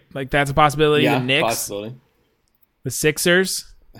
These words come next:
Speaker 2: I just don't think it'd work with Philly, no.
Speaker 1: The, uh, the Hornets.
Speaker 2: Yeah, they take him for sure. Yes,
Speaker 1: Clippers.
Speaker 2: for sure.
Speaker 1: The Nuggets.
Speaker 2: Well, any of these teams are gonna take him.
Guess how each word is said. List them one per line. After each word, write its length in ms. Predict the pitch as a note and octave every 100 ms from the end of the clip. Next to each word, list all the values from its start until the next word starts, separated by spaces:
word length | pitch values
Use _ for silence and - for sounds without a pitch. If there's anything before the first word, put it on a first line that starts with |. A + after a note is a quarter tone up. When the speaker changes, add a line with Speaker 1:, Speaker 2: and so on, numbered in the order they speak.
| - - - _ _ _ _
Speaker 2:
I 160 | A2 B2
just 140 | A2 A2
don't 180 | G2+ F#2
think 160 | G2
it'd 100 | F#2+
work 260 | F2+ F#2 -
with 120 | F#2
Philly, 300 | - F2 F2
no. 240 | F#2 F2+ - _ _ _ _ _ _ _ _ _ _ _ _ _ _ _ _ _ _ _ _ _
Speaker 1:
The, 260 | C3+ C3 B2+
uh, 600 | A#2+ A#2+ A#2 A#2 A#2+ - - _ _
the 280 | B2+ B2+ A#2+
Hornets. 600 | A#2+ C#3 A2+ - - - - - - _ _ -
Speaker 2:
Yeah, 340 | B2+ A2+ G#2+ G2
they 300 | G#2 A2+ A2+
take 260 | - F#2+ F2+
him 120 | F#2
for 120 | F2+
sure. 320 | - E2+ E2 _ _ _ _ _ _ _ _ _ - - _ _ _ _ _
Yes, 240 | A2 G#2 -
Speaker 1:
Clippers. 320 | E3+ - A#2
Speaker 2:
for 80 | D#2
sure. 180 | - _ _ _ _ _ _ _ _ _ _ _ _ _ _ _ _ _ _ _ - B2+
Speaker 1:
The 300 | C3 C3 B2+
Nuggets. 420 | C3+ C#3+ C3+ A2+
Speaker 2:
Well, 120 | D3+ F3+
any 160 | C4
of 60 | G3
these 180 | C#3 D#3+
teams 200 | D3+ B2
are 40 |
gonna 200 | B2 G2+
take 260 | - B2+ E2
him. 220 | C#2+